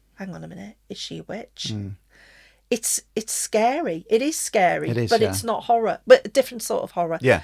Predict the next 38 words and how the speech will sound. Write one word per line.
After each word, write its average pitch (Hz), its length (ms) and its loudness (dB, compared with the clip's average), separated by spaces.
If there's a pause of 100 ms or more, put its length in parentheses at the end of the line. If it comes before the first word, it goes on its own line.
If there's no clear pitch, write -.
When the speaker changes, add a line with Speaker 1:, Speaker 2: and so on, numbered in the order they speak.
Speaker 2:
definitely. - 480 -6
Speaker 1:
So 254 260 8
that 277 240 6
is 277 240 0
my, 277 300 -4 (120)
uh, 277 300 -2 (300)
penultimate 302 720 2
Speaker 2:
<laughs> 185 200 4
Speaker 1:
pick 160 440 4 (120)
of 285 100 -4
The 294 80 -2
Witch. 381 240 2
Speaker 2:
I 131 160 2
shall - 220 -2
go 90 120 -8
forward 104 300 -4
to 110 120 -4
my 117 280 -2 (200)
penultimate 101 920 -4
pick. 85 340 -10 (1040)
Uh, 95 380 -2
and 110 140 -2
the, 135 120 2 (720)
<laughs> - 260 -20
again, 113 520 4
this - 260 -6
is 101 220 -8
a 92 240 -10
complete 110 340 -8
one 98 140 -6
eighty - 300 -10
to - 100 -12
what - 140 -8
you've 95 180 -10
just - 200 -12
been 90 140 -8
talking - 400 -10
about. - 320 -10